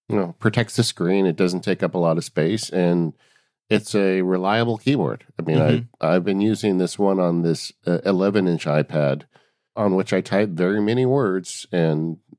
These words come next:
Speaker 1: uh, you know, the space bar still works. All of the stuff we talked about with the, you know,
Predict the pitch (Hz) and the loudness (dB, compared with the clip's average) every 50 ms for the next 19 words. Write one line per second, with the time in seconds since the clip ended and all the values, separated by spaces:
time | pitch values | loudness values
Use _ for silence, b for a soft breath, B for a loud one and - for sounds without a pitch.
0 | _ - - 76 - - 98 92 87 82 85 82 - - - 117 120 120 - - | _ -12 -10 -10 -10 -6 -2 0 2 2 2 0 -2 -2 0 0 0 0 0 0
1 | 117 110 104 - - 123 113 110 117 107 73 - - - 82 92 101 110 117 117 | 0 0 0 0 0 0 0 2 0 0 0 -2 -6 -6 -2 0 0 2 2 0
2 | 113 110 110 104 101 104 B B B B B B B - - 131 120 - 117 107 | 0 0 0 0 0 0 B B B B B B B -2 0 0 0 0 -2 -4
3 | - - 107 107 104 - 98 80 71 73 71 69 73 80 - - - - 90 90 | -2 0 0 0 0 0 -2 0 2 2 2 2 2 0 -4 -8 -8 -4 -2 0
4 | 82 80 - _ 82 82 78 78 80 87 85 87 82 78 73 73 69 - | 0 -2 -2 _ 0 2 2 2 2 0 0 0 0 0 0 -2 -4 -6